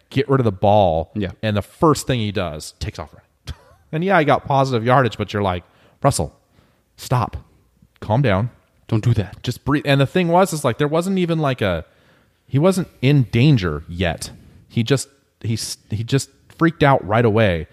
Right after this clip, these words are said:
Speaker 1: But then he calmed down and, and he did great. And his, his touchdown to Vannett, he was awesome. And he moved around and, and made it happen. And, uh,
Speaker 2: Van-, Vannett's in his, wh-, his, what, third year with Seattle now?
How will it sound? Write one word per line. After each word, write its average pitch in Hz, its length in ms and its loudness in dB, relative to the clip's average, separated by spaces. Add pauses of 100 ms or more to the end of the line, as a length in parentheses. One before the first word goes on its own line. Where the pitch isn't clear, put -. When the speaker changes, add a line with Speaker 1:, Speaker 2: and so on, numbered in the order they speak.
(240)
Speaker 1:
But 135 80 -4
then 185 100 4
he 214 60 0
calmed 135 260 2
down 98 380 -2 (560)
and, 98 400 2
and 101 160 0
he 104 60 0
did 131 200 -2
great. 160 280 0 (280)
And 95 180 -2
his, 92 140 -4
his 110 260 -2
touchdown 120 440 2
to 113 60 6
Vannett, 90 340 2 (120)
he 92 400 -2
was 90 360 0 (240)
awesome. 151 360 0 (540)
And 90 100 -2
he 87 40 2
moved 98 260 0
around 98 400 4
and, 82 180 2
and 82 160 0
made 95 160 4
it - 80 -2
happen. 123 500 -2 (260)
And, 80 600 0
uh, 78 420 0 (200)
Speaker 2:
Van-, 120 400 -4 (180)
Vannett's 120 440 2
in 107 80 4
his, 95 200 2
wh-, 101 160 -4
his, 95 300 -6
what, 95 240 -6
third 110 300 2
year 110 160 4
with 107 100 0
Seattle 107 280 -2
now? 107 240 0